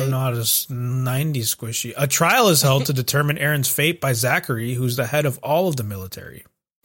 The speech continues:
Speaker 2: <clears throat> We're introduced to wall cultists as the head pastor calls for Eren's head.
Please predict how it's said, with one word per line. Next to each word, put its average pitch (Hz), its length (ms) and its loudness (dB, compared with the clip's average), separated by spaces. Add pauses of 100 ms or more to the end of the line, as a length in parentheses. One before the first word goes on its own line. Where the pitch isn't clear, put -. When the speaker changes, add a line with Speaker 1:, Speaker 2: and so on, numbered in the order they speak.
(1300)
Speaker 2:
<clears throat> 214 340 6
We're 160 180 4
introduced 175 480 2
to 175 60 6
wall 151 280 4
cultists 156 720 -2 (600)
as 151 340 4
the 143 120 4
head 156 320 2
pastor 139 680 0 (1120)
calls 156 360 4
for 156 180 2
Eren's 147 420 2
head. 139 340 0